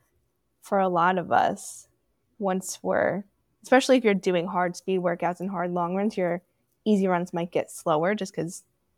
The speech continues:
you're working hard on the hard days, so the easy days get easier. But yeah, if you notice over,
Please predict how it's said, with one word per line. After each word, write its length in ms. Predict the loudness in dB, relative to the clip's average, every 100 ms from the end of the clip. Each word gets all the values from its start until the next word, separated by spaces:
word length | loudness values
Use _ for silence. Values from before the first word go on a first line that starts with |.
| _ _ _
you're 140 | 0
working 240 | 0 0 -2
hard 320 | 0 2 2
on 120 | 0
the 60 | -2
hard 260 | -4 -4
days, 320 | -2 0 0 -2
so 100 | -4
the 100 | -4
easy 260 | -4 -4
days 220 | -2 -2 -2
get 180 | -6 -4
easier. 420 | -6 -4 -4 -6 _ _ _ _ _ 4
But 300 | 4 4 -2 -18 _ _
yeah, 500 | -12 -6 2 4 4 0 _ _ _ _ _ _ _
if 200 | -6 -2
you 220 | 0 2
notice 440 | 4 4 4 2 0
over, 540 | -2 0 2 2 -2